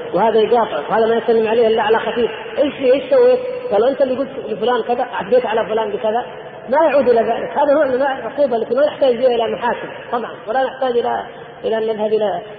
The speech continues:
إمارة وإلى شرطة وإلى غيره. صحيح، لكن لما تيجي هذا الشيء فأصبح الناس يقول لك: "طيب، نخليه يقول اللي يبغى، ونخليه يسوي اللي يبغى." ما يمكن مثلًا. أو ربما إذا ذهبت المحكمة تكبر أكثر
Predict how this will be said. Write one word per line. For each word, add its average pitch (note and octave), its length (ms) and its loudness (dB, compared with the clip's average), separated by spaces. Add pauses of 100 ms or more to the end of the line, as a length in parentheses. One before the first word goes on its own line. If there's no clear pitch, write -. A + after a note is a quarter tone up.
(100)
إمارة G#3+ 300 2
وإلى G3+ 300 0 (180)
شرطة G#3+ 260 -2
وإلى G3+ 220 0
غيره. G3+ 280 0
صحيح، A3+ 320 2 (460)
لكن G#3+ 200 2
لما C#4 260 2
تيجي D4 340 0
هذا B3 120 0
الشيء F#3+ 280 -6 (840)
فأصبح A3 320 -4
الناس B3 260 -2
يقول B3 140 2
لك: - 160 -2
"طيب، G#3+ 160 0
نخليه G#3 360 2
يقول A3+ 140 4
اللي A3+ 80 0
يبغى، A#3+ 280 2 (760)
ونخليه G3+ 360 0
يسوي A#3 160 2
اللي A3 160 4
يبغى." A#3+ 260 0 (840)
ما A3 160 0
يمكن A#3+ 260 2 (680)
مثلًا. G#3 300 -2 (400)
أو C4+ 520 2
ربما A#3 260 0
إذا G#3 140 0
ذهبت B3 320 0
المحكمة A3+ 420 -2
تكبر A#3 460 -2
أكثر - 360 -2